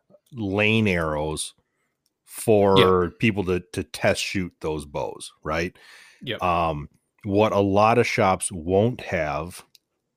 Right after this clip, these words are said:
Speaker 1: will be field points over one twenty-five.
Speaker 2: Yes, very true.
Speaker 1: So
Speaker 2: So or-,
Speaker 1: that's
Speaker 2: order
Speaker 1: one
Speaker 2: some field
Speaker 1: thing
Speaker 2: points, 'cause that's
Speaker 1: very
Speaker 2: cheap.
Speaker 1: easy to do. You order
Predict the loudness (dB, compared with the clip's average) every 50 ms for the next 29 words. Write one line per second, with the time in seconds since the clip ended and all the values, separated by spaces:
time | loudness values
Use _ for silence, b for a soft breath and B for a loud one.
0 | _ _ -4 0 2 2 4 2 2 0 -2 -2 -2 0 0 0 0 0 -2 -2
1 | -4 -6 _ _ _ _ -12 -4 0 2 2 2 2 0 0 2 2 4 4 2
2 | 0 -2 -2 -2 -2 0 0 0 0 0 0 -2 -2 -2 -6 -6 -6 -6 -6 -8
3 | -8 -10 -10 -10 -10 -14 -16 -20 -20 _ _ _ _ _ _ _ _ _ _ _
4 | _ _ _ _ -6 -4 -4 -4 -4 -6 -10 -10 -12 -14 _ _ -8 -6 -6 -6
5 | -4 -2 0 4 4 6 6 6 4 2 0 b b b b -6 0 4 4 4
6 | 4 4 4 6 6 6 6 4 4 4 2 4 4 4 2 0 -2 -4 -4 -4
7 | -6 -10 -16 -16 -16 -12 -8 -6 -4 0 2 2 4 6 6 6 4 2 0 -2
8 | -2 -2 -2 -2 0 -2 -2 -2 -2 -4 -6 -6 -6 -6 -4 -6 -6 -8 -10 -14
9 | _ _ _ _ -12 -10 -10 -6 -2 2 4 4 6 6 4 4 4 4 2 0
10 | b b